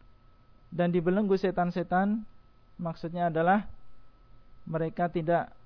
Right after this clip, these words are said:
leluasa di bulan Ramadan di dalam menggoda manusia sebagaimana pada bulan-bulan yang, yang lain.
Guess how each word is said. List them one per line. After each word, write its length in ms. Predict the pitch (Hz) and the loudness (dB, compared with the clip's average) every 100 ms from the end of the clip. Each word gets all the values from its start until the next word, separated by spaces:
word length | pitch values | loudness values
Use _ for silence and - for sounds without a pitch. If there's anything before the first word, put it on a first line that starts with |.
| - | -4
leluasa 640 | 170 175 196 202 190 147 - - - - - - - | 0 4 6 4 2 -2 -4 -8 -6 -6 -8 -10 -10
di 160 | 151 156 | -4 -2
bulan 280 | 156 170 | 0 0
Ramadan 560 | 165 165 156 156 175 214 220 - - - - - | 0 0 0 2 2 0 -4 -16 -20 -20 -20 -10
di 120 | 160 | -4
dalam 320 | 156 170 180 | 2 4 4
menggoda 320 | 170 156 156 156 | 0 -2 0 0
manusia 480 | 156 156 - 175 | -2 -4 -2 -2
sebagaimana 720 | 175 156 151 156 156 165 185 214 - - - - | 0 -4 -4 -4 -2 0 0 0 -8 -20 -20 -6
pada 280 | 156 151 180 | -2 0 0
bulan-bulan 500 | 151 160 156 156 170 | 2 0 2 2 2
yang, 220 | 160 180 202 - - - - | 2 2 0 -6 -20 -18 -2
yang 180 | 160 151 | 0 2
lain. 280 | 139 120 | 2 0